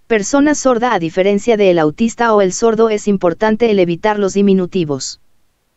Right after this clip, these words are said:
Lo correcto es anteponer la palabra persona para hablar en general de las personas con discapacidad, o es una persona sorda o una persona ciega si se quiere especificar el tipo de discapacidad.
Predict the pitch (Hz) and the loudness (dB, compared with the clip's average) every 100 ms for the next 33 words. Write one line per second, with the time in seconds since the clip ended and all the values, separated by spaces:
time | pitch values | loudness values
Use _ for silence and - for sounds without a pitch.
0 | _ _ _ _ _ _ _ _ _ _ | _ _ _ _ _ _ _ _ _ _
1 | _ _ _ _ 233 233 240 240 269 - | _ _ _ _ 2 2 2 0 0 0
2 | 285 233 220 202 185 185 196 214 214 196 | 0 0 0 -2 0 0 0 2 0 0
3 | 175 202 196 190 180 160 247 240 220 208 | 0 0 0 -2 -2 -2 -2 0 0 0
4 | 180 170 214 220 214 196 175 180 208 208 | 0 0 0 0 0 0 0 2 0 0
5 | 185 160 170 160 233 220 214 - 202 185 | 0 0 -2 -2 -2 -2 -2 -2 -2 0
6 | 180 - 165 170 - 180 208 214 196 - | -4 -6 -4 -4 -2 -2 2 2 0 0
7 | 233 214 175 160 233 220 202 - 233 220 | -2 0 -2 -2 -2 -2 -2 0 0 2
8 | 220 208 233 233 - 165 - 220 202 196 | 2 2 2 0 -2 -4 -2 -2 -2 0
9 | 226 208 202 196 185 180 - 220 202 - | 0 0 -2 -4 -2 -2 0 2 0 -2
10 | 170 185 180 185 214 208 196 208 233 214 | -4 -4 -6 -4 -2 0 0 -2 -2 0
11 | 190 180 - 190 185 185 185 170 147 | 0 -2 -4 -4 -2 -4 -2 -4 -4